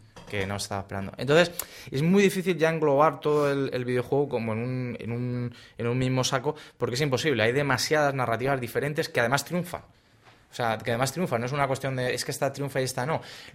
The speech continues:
Speaker 1: Lo que sí parece, y ahí sí os doy la razón, es que parece que se sigue prim-, eh, mm, digamos, mirando con mejores ojos cierto tipo de videojuegos que nos dan una narra-, una narración más cerrada porque normalmente es más satisfactorio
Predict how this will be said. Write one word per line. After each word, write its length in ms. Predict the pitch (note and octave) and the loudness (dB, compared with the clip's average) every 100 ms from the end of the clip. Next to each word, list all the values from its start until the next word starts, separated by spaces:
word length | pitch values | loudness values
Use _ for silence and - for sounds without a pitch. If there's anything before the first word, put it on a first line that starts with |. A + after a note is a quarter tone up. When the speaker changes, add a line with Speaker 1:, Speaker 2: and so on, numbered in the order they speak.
| B2 | 4
Speaker 1:
Lo 40 | B2 | 4
que 100 | C3 | 2
sí 240 | - G3 | 0 -2
parece, 480 | G3+ F3 F#3 F#3 E3+ | 2 2 2 0 0
y 100 | C#3 | 2
ahí 100 | C3 | 2
sí 140 | - C#3 | 2 2
os 100 | C3 | 2
doy 100 | C3 | 2
la 120 | B2+ | 2
razón, 360 | A#2+ - C#3 C#3 | 0 -2 -4 -4
es 100 | C3+ | -4
que 140 | - | 0
parece 320 | C#3 C#3 E3 B2+ | 0 2 0 0
que 300 | B2 - - - | -2 -2 -6 -6
se 160 | - | -6
sigue 240 | - D3 F3 | -2 0 0
prim-, 560 | - - C#3+ C3+ C3+ | -2 -2 2 2 0
eh, 500 | B2+ B2 A#2+ A#2 A#2 - - _ _ _ _ _ _ - - | 2 4 6 6 2 -6 -16 _ _ _ _ _ _ -20 -12
mm, 500 | D3+ C3+ C3 C3+ C3+ | -8 -4 -2 -2 0
digamos, 380 | C3 C#3 F#3 D3+ | 4 6 8 6
mirando 340 | C#3 F3 E3 | 6 6 6
con 120 | C#3 | 6
mejores 420 | B2+ A#2 F3 F3+ F#3 | 4 6 4 4 2
ojos 340 | F3 D#3+ E3 - - - _ | 0 0 0 -6 -20 -20 _
cierto 380 | - C#3+ C#3+ D3+ | 0 0 4 4
tipo 300 | D3+ D#3+ C3+ | 2 2 6
de 100 | A#2 | 6
videojuegos 560 | A2+ A2+ A2+ D3+ D#3+ D#3+ | 6 2 4 6 6 6
que 80 | B2 | 0
nos 120 | A#2 | 2
dan 100 | A#2+ | 2
una 140 | C#3+ D3 | 2 2
narra-, 320 | C#3 C3 - | 2 2 0
una 180 | C#3+ D3 | 0 0
narración 460 | D#3 C#3+ C3+ C#3+ C#3+ | 0 0 -2 -2 -2
más 140 | C#3 | -2
cerrada 360 | D3 C3+ C#3+ D3 | 0 2 2 2
porque 220 | B2+ A#2+ | 0 -2
normalmente 400 | A#2 A2+ B2+ C#3 | -2 -2 0 0
es 40 | D3 | 0
más 100 | C3+ | 0
satisfactorio 800 | A#2+ G#2 G2 - C#3 A#2+ F2+ | 0 -2 -4 -2 -2 0 -4